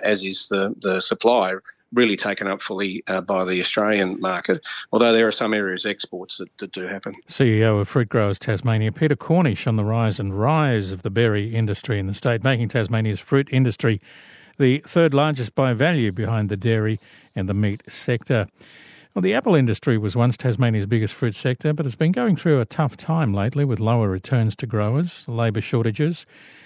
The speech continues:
Speaker 2: the increases in wages to pickers, plus the prospect of U S apples coming into the country. So how are growers feeling? Head industry body Apple and Pear Australia hosts sessions with farmers and scientists on orchards around the country.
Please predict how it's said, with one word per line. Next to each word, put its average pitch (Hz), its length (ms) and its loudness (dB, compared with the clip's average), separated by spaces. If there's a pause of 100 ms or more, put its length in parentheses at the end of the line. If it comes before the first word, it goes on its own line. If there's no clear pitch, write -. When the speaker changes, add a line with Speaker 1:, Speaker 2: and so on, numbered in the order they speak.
(140)
Speaker 2:
the 147 100 4
increases 165 500 2
in 110 160 2
wages 123 460 0
to 110 220 -2
pickers, 120 400 -2
plus - 440 -2
the 113 200 -2
prospect - 560 -6
of 98 100 -4
U 135 180 2
S 98 160 -2
apples 107 300 -4
coming 107 300 -2
into 101 160 -4
the 104 80 -4
country. 127 480 2 (540)
So 131 140 -2
how 165 280 2
are 151 240 0
growers 113 480 0 (120)
feeling? 123 500 2 (500)
Head 135 180 2
industry 127 320 2
body 113 340 2
Apple 120 200 0
and 104 160 0
Pear 120 200 0
Australia 117 460 0
hosts 123 260 0
sessions 110 520 -2
with 101 160 -4
farmers 117 440 0
and 104 160 -4
scientists 127 600 0
on 113 100 2
orchards 127 400 0
around 113 300 2
the 113 80 -4
country. 139 500 2